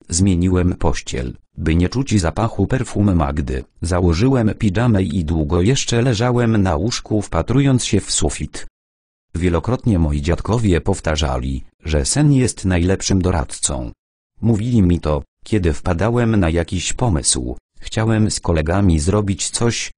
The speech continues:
co nie spotykało się z pełną aprobatą rodziców. Okazywało się,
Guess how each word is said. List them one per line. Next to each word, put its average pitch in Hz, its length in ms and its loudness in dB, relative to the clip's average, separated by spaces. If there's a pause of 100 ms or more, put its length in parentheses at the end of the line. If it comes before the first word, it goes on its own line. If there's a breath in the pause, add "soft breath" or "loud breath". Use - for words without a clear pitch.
(160)
co 82 160 0
nie 76 140 0
spotykało 139 640 2
się 123 180 0
z - 80 -4
pełną 85 500 0
aprobatą 95 640 0
rodziców. 82 720 -4 (480)
Okazywało 82 680 0
się, 67 300 -6